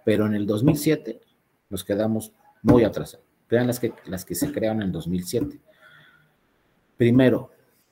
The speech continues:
¿cuándo se puede anular una elección presidencial? Cuando alguna o alguna de las causales de nulidad de casilla se acrediten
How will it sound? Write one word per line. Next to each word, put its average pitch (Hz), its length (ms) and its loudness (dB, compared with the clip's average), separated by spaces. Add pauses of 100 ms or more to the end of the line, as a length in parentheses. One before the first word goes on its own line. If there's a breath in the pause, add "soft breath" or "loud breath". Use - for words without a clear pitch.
(120)
¿cuándo 147 260 4
se 143 120 0
puede 143 180 2
anular 127 320 0
una 131 120 -2
elección 123 300 -4
presidencial? 113 720 -6 (920)
Cuando 147 460 4
alguna 110 540 0
o 95 80 -2
alguna 113 340 -2
de 117 140 0
las 92 120 -6
causales 117 520 -2
de 101 80 -4
nulidad 95 640 -4
de 110 240 -4
casilla 127 680 -6 (360)
se - 180 -6
acrediten 110 720 -4